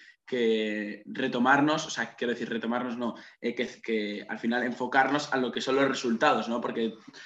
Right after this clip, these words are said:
puedo estar hablando mucho de esto y que sí queda muy bien, pero luego os tengo que enseñar resultados. Y de hecho, desde que empecé a trabajar con él en septiembre,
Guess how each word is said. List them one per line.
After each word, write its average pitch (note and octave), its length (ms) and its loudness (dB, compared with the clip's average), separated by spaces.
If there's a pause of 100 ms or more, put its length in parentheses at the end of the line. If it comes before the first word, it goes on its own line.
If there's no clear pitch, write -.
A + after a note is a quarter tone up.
(140)
puedo B2 180 0
estar C3 180 2
hablando C3 320 4
mucho B2+ 300 0
de C#3 160 6
esto A#2 260 -2
y G#2+ 140 -2
que A2+ 100 -6
sí B2+ 180 -6
queda B2+ 200 2
muy C3 180 0
bien, D3+ 320 4 (400)
pero B2 160 2
luego B2 160 2
os C3 80 -4
tengo D3 140 2
que C#3 80 4
enseñar B2+ 260 0
resultados. A#2+ 680 0
Y A#2 100 -4
de A#2 220 2
hecho, C#3 420 4
desde A#2+ 220 -2
que A#2+ 80 -2
empecé A2+ 240 -4
a - 20 -6
trabajar B2 400 2
con C3 160 -2
él B2+ 120 0
en A2 80 -2
septiembre, B2+ 600 0